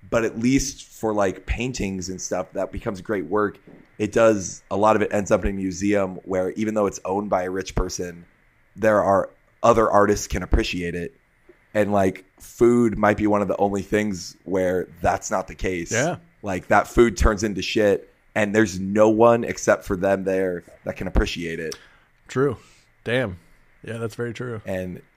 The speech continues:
Speaker 1: yeah,
Speaker 2: If you
Speaker 1: and also this actually exists. This food, like, that's, I mean, I'm sure there are people who appreciate it
Speaker 2: Yeah.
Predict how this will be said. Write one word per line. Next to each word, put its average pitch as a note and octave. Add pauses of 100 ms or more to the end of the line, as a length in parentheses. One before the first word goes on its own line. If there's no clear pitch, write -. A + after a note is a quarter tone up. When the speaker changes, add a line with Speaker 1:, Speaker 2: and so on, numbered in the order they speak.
(2000)
Speaker 1:
yeah, F#2+
Speaker 2:
If D#3
you E3+
Speaker 1:
and A3+
also A2
this G2+
actually A2
exists. G#2
This G2
food, A2
like, F#2 (200)
that's, - (120)
I A#2
mean, B2
I'm A2+
sure A2+
there G2+
are F#2+
people F2+
who F#2 (140)
appreciate F2
it E2+
Speaker 2:
Yeah. A#2+